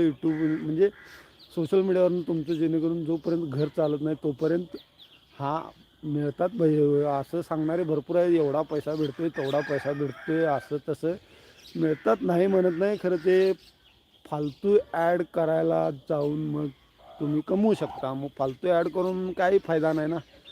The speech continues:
तुम्ही जन्माला येऊनच फायदा नाही असं मला वाटतं फालतू ॲड करणारे. त्यामुळं एखाद्याचं कुटुंब उद्ध्वस्त करून आपण पुढे जाणं हे आपल्याला तर शोभत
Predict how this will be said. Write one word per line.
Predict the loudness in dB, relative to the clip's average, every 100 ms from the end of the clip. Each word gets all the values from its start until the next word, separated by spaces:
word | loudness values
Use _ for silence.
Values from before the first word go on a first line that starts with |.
| -20 -20 -10
तुम्ही | -6 -2
जन्माला | 0 0 2 4
येऊनच | 2 0 -2
फायदा | 0 2
नाही | 2 0
असं | -2 -2
मला | 0 2
वाटतं | 0 0 -6 -4
फालतू | -6 -2
ॲड | -2 -2
करणारे. | -6 -4 -4 -6 -8 -16 -20 -20 _ -20 -20 -20 _ _ -20 _ _ -20 -20 -20 -20 -8
त्यामुळं | -4 0 2 2 0 -2 -6
एखाद्याचं | -8 -4 2 2 2
कुटुंब | -2 -4 -2 0 2
उद्ध्वस्त | 2 0 0 -2
करून | 0 0 -2
आपण | -4 -4 -4
पुढे | -4 -2 0
जाणं | 0 2
हे | 2 2 2
आपल्याला | 0 0 0 0
तर | -4
शोभत | -6 -4 -4